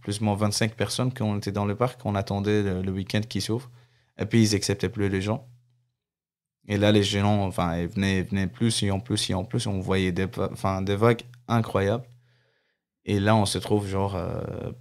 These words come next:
plus que trois cents personnes quand on était dans le parc avec les tentes, et on dormait ici, et on attend, quoi. Et on faisait la file tous les jours, hein,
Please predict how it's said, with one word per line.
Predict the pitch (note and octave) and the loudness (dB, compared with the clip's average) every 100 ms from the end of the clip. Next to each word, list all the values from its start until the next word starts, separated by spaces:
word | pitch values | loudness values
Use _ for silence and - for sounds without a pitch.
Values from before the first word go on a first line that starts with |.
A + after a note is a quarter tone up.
| - | -4
plus | G#2 - | -4 -2
que | G#2 | -4
trois | - G#2 | -2 0
cents | G2+ G#2 | 2 0
personnes | G2 F2+ A#2 A2+ | -2 -2 0 0
quand | F#2+ | 0
on | F#2+ | -2
était | G2 | -2
dans | F#2 F#2 | 0 0
le | E2+ | 2
parc | G2+ - | 0 2
avec | G2 F#2 - | -2 -2 -4
les | G2 | -2
tentes, | - A2+ G#2+ | 0 0 0
et | G2 | -2
on | F#2+ | -2
dormait | F#2+ F2+ E2+ | -2 -2 -2
ici, | D2+ - A#2 A#2+ | -2 -2 2 4
et | |
on | G2 F#2+ | 2 0
attend, | F#2+ B2 A#2 | -2 0 -2
quoi. | G#2 F#2+ | -2 -4
Et | G#2 | -2
on | |
faisait | G#2 G#2 G#2 | 0 2 2
la | G2+ | 0
file | - A#2+ | -2 -2
tous | - A2+ | -2 -2
les | |
jours, | G2+ A#2 G2 | 0 -2 -4
hein, | F#2 | -6